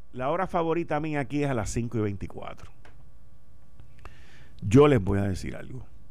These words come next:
Dentro del desespero que tiene el presidente Trump, los gobernadores de los estados y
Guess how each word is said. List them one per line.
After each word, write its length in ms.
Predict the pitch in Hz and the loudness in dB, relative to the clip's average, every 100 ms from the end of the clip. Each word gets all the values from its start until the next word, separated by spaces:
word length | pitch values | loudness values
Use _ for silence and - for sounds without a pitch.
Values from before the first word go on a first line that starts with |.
| - - - | -10 -10 -10
Dentro 540 | 107 123 123 - 120 113 | 2 2 2 4 4 4
del 200 | 113 107 | 2 0
desespero 1040 | 110 - 101 95 - - - 143 90 - - - - - - - - - - - - - - | -2 -2 -4 -4 -6 -6 -2 -2 -2 -6 -10 -10 -10 -10 -10 -10 -10 -10 -10 -10 -10 -8 -2
que 140 | 98 | 0
tiene 580 | 107 113 110 80 78 - - - - - - - | 2 2 2 0 -6 -8 -10 -10 -10 -10 -10 -6
el 140 | 98 - | -4 -2
presidente 600 | 90 - 90 92 - 98 | -2 -2 -2 -2 -2 -4
Trump, 340 | - 92 90 - - - - - - - - - | 0 -2 -2 -4 -6 -8 -10 -10 -10 -10 -10 0
los 200 | 104 85 | 0 2
gobernadores 680 | 92 92 90 90 87 98 | 2 2 0 0 0 0
de 100 | 95 | 0
los 120 | 98 92 | 0 0
estados 480 | - - 87 69 - - - - - - - - - - - - - - - - - - - - | -2 -2 -2 -2 -6 -10 -10 -10 -10 -10 -10 -10 -10 -10 -10 -10 -10 -10 -10 -10 -10 -10 -10 0
y 320 | 110 117 123 | 6 6 4